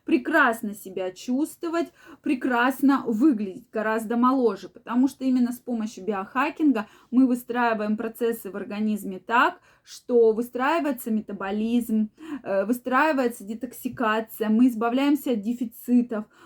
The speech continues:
мы выстраиваем сон, мы избавляемся от стрессов. И в том числе мы избавляемся от проблем, которые беспокоят конкретно вас, да, то есть там ломкие ногти,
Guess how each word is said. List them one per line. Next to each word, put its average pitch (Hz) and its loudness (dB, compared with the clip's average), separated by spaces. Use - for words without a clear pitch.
мы 254 4
выстраиваем 262 2
сон, 240 0
мы 254 4
избавляемся 285 0
от 311 -4
стрессов. 240 -2
И 240 2
в - -20
том 403 -6
числе 320 -2
мы 247 2
избавляемся 277 2
от 226 -8
проблем, 269 -2
которые 277 -2
беспокоят 285 -4
конкретно 254 0
вас, 196 -2
да, 240 -2
то 196 -10
есть - -16
там 185 -12
ломкие 262 2
ногти, 202 -2